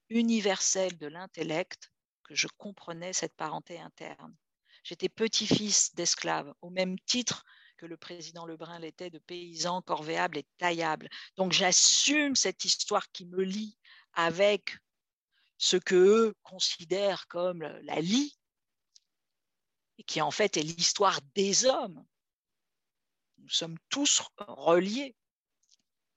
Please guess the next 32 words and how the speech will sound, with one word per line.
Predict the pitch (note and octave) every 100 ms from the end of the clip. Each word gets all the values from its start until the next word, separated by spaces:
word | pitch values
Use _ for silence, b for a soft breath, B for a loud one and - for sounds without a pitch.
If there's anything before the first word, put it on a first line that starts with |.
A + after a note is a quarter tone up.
| _ _ _ _ _ - -
à | - -
tous | G3+
ceux | - A3
qui | A3 -
ont | D#3
été, | D#3 - G3+ G3+
euh, | D#3+ - - _
esclavagisés | G#3+ G#3 - - F#3+ F#3 F3 E3+ F3+ F3 G3+ G3 C4+ A3+
avant | D#3 D#3+ F3+
nous, | B3 C4+ _ _ _ _ _ _ -
et |
nous | E3 E3+ E3
assumons | G#3+ A3 - A3+ A#3 A3+
cette | - E3+ -
histoire, | - - B3+ - F#3
non | F3 D#3+ -
pas | F3
comme | F3 D#3+ D#3+
une | D#3+
honte, | E3+ A#3+ C#4+ - - _ b b b b
mais | D#3+ E3+
comme | F#3+ F3+
la, | E3+ D#3 - E3+ F3 B B _ _ _
euh, | _ _ - -
la | - D3+
lutte, | E3+ D4 D#4+ - - _ _ _ _ _ _ _
la | D3 D3+
lutte | E3+ A3 C4+ -
chaque | - F3 D#3+
jour | D#3+ A3+ C#4+ C4+ -
pour | - C4+ C4+ A3
l'universel, | F#3+ F#3 F3 E3+ - B3 B3 B3